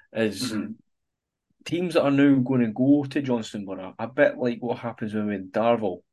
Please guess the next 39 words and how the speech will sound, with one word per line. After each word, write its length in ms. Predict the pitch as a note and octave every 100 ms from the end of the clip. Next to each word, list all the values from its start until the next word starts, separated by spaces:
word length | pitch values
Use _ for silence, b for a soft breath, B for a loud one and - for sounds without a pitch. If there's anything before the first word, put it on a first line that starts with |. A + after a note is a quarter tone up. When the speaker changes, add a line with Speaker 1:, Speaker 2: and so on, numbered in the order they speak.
| -
Speaker 1:
and 160 | G#2 -
Auchinleck 720 | A2 - G2+ G#2+ G#2+ G#2 -
and 200 | G2 F#2+
Pollock 340 | - A2 - G2+
in 60 |
the 60 | F#2+
top 240 | - C3
division. 420 | C#3+ C#3 D3+ F3+ - _ _ _ _ _ -
Speaker 2:
Yeah. 160 | - - _
Speaker 1:
Folk 180 | C#3+ C#3
will 80 | C#3
be 120 | B2+
going 300 | C3 B2 A2
to 120 | A#2+
Johnston 440 | A2 A#2 A#2 A2+
Borough 280 | G#2+ G2+ G2 - b b b b b _
and 340 | - A2+ G#2 G#2 -
using 380 | A2 A#2+ B2 A#2
it 160 | -
to 80 | -
the 200 | G2 F2
advantage 640 | G2+ G#2+ A2 G2+ F#2+ - b b b b
of 220 | - G2 F#2+ -
they 320 | G#2+ A#2 A#2
must 380 | G#2+ G#2+ - -
win 200 | G2+ G2
the 80 |
games. 380 | - B2 A#2+ G#2 -
It's 160 | G2
almost 280 | A#2+ A2+ G#2+
like 100 | A#2+
the 60 | -
Celtics 460 | A#2 G#2+ - -
Rangers 260 | B2+ C#3+ C#3+
mentality. 640 | C#3 C3+ C#3 C#3 C3+ C3 C3 B B B
They've 100 | -
spent 280 | - - D3+
the 80 | A#2+
money. 380 | G#2+ G#2 G#2+